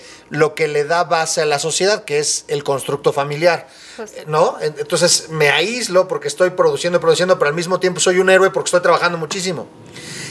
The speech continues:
Speaker 1: y no necesariamente de forma productiva,
Speaker 2: Ujú.
Speaker 1: porque podemos trabajar menos siendo mucho más eficientes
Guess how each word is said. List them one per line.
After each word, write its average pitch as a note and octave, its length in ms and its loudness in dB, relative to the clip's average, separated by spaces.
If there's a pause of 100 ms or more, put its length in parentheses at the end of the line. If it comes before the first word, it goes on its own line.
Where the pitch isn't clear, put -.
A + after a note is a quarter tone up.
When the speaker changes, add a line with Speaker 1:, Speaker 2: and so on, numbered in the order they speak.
(140)
Speaker 1:
y F3+ 140 4
no G3 160 4
necesariamente G3+ 680 0
de E3 100 6
forma D#3+ 280 0
productiva, D#3+ 680 0 (260)
Speaker 2:
Ujú. G#3+ 320 -16
Speaker 1:
porque - 220 0
podemos G3+ 400 4
trabajar F#3 560 2
menos F#3+ 800 -4 (440)
siendo F3+ 440 2
mucho D3+ 260 -2
más C#3+ 200 -2
eficientes C#3+ 720 -6